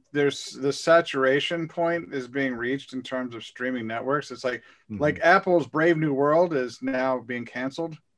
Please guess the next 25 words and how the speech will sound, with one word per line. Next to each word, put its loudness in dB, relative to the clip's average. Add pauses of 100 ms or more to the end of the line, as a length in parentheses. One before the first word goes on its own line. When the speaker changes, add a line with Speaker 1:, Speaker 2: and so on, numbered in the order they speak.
Speaker 2:
Right. -6 (180)
Speaker 1:
And -2
I 4 (120)
think -4
that 0
would -8
be, -6
uh, 2 (100)
awesome. 0 (180)
But 4
it's -2
like, 0 (420)
I 6
hope 8
another 4
streaming 0
service -2
picks -6
it 0
up. -2 (140)
I -4
do. 0
Speaker 2:
And, 4
and, 2
and 0